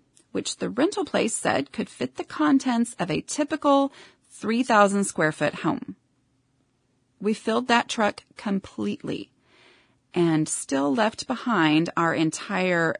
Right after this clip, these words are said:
master bedroom suite, our dining set, a full-sized couch, various other furniture items, and many more boxes of stuff. We had enough to furnish a rental house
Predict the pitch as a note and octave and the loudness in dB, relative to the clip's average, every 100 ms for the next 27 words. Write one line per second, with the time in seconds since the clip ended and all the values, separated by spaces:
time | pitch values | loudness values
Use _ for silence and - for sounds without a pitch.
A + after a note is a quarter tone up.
0 | - E3 D3 - - C#3+ C#3 D#3+ F3+ - | -4 -2 0 -2 -4 -4 -2 -2 -4 -4
1 | G3+ A#3+ - _ _ _ - D#3+ D#3 D#3 | -6 -6 -6 _ _ _ -10 -8 -6 -4
2 | E3+ G3+ G3 A#3+ C#4+ - _ - - - | 0 0 0 0 0 -4 _ -18 -12 -10
3 | - - - - D4 D4+ - - - - | -6 -6 -8 -4 0 0 0 -8 -14 -20
4 | - - G#3+ F#3 F3 F3 - E3 - - | -20 -6 0 2 2 0 -2 -2 -2 -2
5 | B3+ C4 - - A#3 A#3 A#3 A#3 - - | 0 0 0 -2 0 2 2 2 0 -2
6 | F#3 F#3 F#3+ F#3+ G#3+ C4+ B3+ A#3 G3+ - | 0 0 0 0 2 4 2 0 -2 -2
7 | G3 F#3+ F#3 F#3 - - - _ _ _ | -8 -6 -6 -6 -6 -6 -6 _ _ _
8 | _ _ _ _ _ - G3 B3+ D4+ E4 | _ _ _ _ _ -8 0 2 2 2
9 | E4+ D4 A3 - - A#3 G3+ F#3 F#3 - | 6 6 6 2 -4 -4 -2 0 0 -2
10 | - E3+ C4 D4+ B3 E3+ G#3+ - - | -2 2 2 4 4 4 4 0 -10